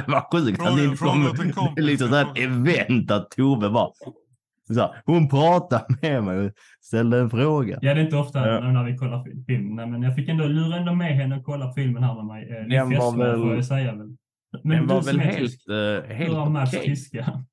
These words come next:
Speaker 1: Den var helt okej. När jag såg den på bio, för att jag har inte sett om den sen dess, och det är ändå ett par månader sedan. Men jag har liksom så här ganska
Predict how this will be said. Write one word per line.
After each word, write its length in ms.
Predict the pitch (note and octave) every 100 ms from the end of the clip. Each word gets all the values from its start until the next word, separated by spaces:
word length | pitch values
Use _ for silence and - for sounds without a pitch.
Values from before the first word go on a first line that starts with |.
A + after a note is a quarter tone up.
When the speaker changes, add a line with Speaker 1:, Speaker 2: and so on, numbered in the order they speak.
| _ _ _ _ _ _ _ _ _ _
Speaker 1:
Den 180 | - A#2
var 80 | C3
helt 240 | D3+ G#2+
okej. 200 | G#2 A2+
När 220 | A#2 B2
jag 120 | B2 B2+
såg 440 | - D#3 F2 F2+
den 260 | F2+ F#2 G2+
på 180 | - G2
bio, 340 | B2 D#3 F2+
för 120 | A2 A2
att 80 |
jag 120 | A2+ A2+
har 60 |
inte 260 | A#2+ - A#2
sett 260 | - A2+ -
om 200 | A2+ G2
den 140 | G2
sen 140 | G#2 A2+
dess, 240 | - -
och 100 | -
det 80 | G#2
är 60 |
ändå 160 | A#2 A2
ett 140 | G#2
par 100 | -
månader 400 | A2 A2+ A2 A2
sedan. 260 | G#2+ A2+ -
Men 120 | - A2
jag 60 |
har 120 | A2+ A2
liksom 240 | A2 A2
så 80 | A2+
här 60 |
ganska 580 | G#2 B2 B2 - A2 A2